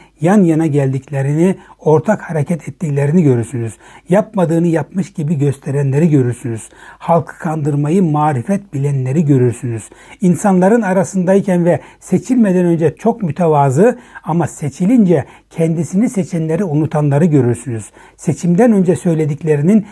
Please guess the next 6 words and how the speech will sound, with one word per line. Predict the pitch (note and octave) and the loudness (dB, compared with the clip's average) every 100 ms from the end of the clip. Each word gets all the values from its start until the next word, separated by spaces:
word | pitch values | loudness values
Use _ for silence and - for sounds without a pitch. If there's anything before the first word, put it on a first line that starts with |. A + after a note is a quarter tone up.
| - | -14
seçimden | - D#3+ F#3 F#3 F#3+ | -6 -4 0 0 0
sonra | - G3 F#3+ - | 0 -2 -4 -6
tam | - G#3+ C4+ G#3+ | -2 2 4 4
tersini | F3 E3+ D3 F3 E3+ | 2 0 0 -4 -2
yapanları | D3+ C#3 E3+ D#3 D3 D#3+ | -2 -4 -4 -2 -2 0
görürsünüz. | D3+ C3 B2 - A#2+ G#2+ | 0 -2 -4 -6 -10 -10